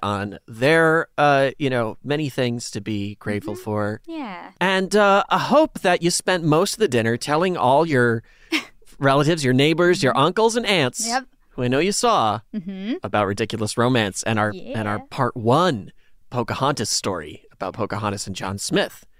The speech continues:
Speaker 1: and got
Speaker 2: Yeah.
Speaker 1: them all excited for part two, which we're gonna do now.
Speaker 2: I kind of hope especially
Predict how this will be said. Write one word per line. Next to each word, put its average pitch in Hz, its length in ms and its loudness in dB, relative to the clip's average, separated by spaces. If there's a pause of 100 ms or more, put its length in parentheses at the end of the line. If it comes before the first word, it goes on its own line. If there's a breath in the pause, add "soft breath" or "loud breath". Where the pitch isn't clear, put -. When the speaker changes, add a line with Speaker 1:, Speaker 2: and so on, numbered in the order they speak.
(300)
Speaker 1:
and 113 120 -8
got 117 120 -2
Speaker 2:
Yeah. - 40 -6
Speaker 1:
them 113 140 2
all 151 180 4
excited 147 560 2
for 117 100 -8
part 123 300 -4
two, - 440 -6
which - 160 -18
we're 110 80 -14
gonna 107 140 -10
do 104 180 -10
now. - 140 -8 (260)
Speaker 2:
I 220 60 -20
kind 294 240 2
of 262 60 -2
hope 240 180 -2
especially 202 880 -4